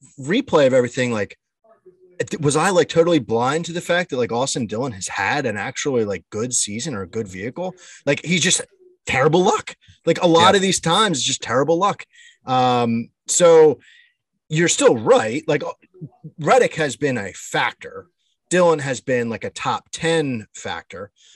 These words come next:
Speaker 1: Uh, but I, you know, I was just kind of, I wanted to throw that out there. Like, he hasn't been a total schlub, uh, with the cars that they've been giving him. Now, I found it interesting to say today that Austin was a big part of Kyle joining the team.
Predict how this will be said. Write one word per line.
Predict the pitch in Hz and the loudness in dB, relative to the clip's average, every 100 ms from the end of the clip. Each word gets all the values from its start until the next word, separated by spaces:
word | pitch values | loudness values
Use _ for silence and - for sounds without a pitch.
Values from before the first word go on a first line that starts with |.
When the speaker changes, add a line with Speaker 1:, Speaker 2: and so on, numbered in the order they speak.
| _ - | _ -6
Speaker 1:
Uh, | 123 117 110 - - | -2 -2 -2 -2 2
but | 147 135 _ _ _ _ _ | 2 2 _ _ _ _ _
I, | 139 156 - - | -2 -2 -2 -6
you | 175 | -2
know, | 120 | -2
I | |
was | 117 | -2
just | 139 - | -4 -4
kind | 170 139 | -2 -2
of, | 110 117 | -2 -4
I | 135 | -4
wanted | 147 | -2
to | 120 | -2
throw | - 117 | 0 0
that | 107 | 0
out | - - | -2 -2
there. | 98 | -6
Like, | 101 - - | -6 -10 -16
he | - 147 | -14 -8
hasn't | 160 156 135 104 | -6 -6 -8 -6
been | 123 120 113 107 101 90 92 _ - | -4 -2 -4 -6 -10 -12 -18 _ -16
a | 101 | -8
total | - 98 | -6 -6
schlub, | - - 120 151 110 107 - _ _ _ | -8 -2 2 2 2 -4 -12 _ _ _
uh, | 107 107 104 104 104 | -6 -4 -4 -6 -6
with | 113 | -10
the | 120 | -6
cars | 123 120 104 | -2 -2 -2
that | 95 | -4
they've | 101 | -6
been | 95 | -4
giving | 113 107 | -6 -8
him. | 95 | -10
Now, | 107 104 104 _ _ _ | -8 -8 -10 _ _ _
I | 139 147 | -6 -2
found | 151 131 | 0 2
it | 123 | 2
interesting | 120 120 - 117 | -2 -4 -4 -4
to | 101 | -2
say | 120 113 110 95 _ | 0 0 0 -4 _
today | - 113 143 127 | -4 0 0 -2
that | 104 - | -4 -4
Austin | 113 113 120 107 104 | -4 -4 -4 -6 -6
was | 104 101 | -8 -4
a | 107 101 | -2 -2
big | 92 104 - | -4 -8 -6
part | 107 123 | -2 -2
of | 90 | -4
Kyle | - 95 104 101 | -8 -6 -6 -6
joining | 110 113 | -6 -6
the | 113 | -6
team. | - 202 | -6 -8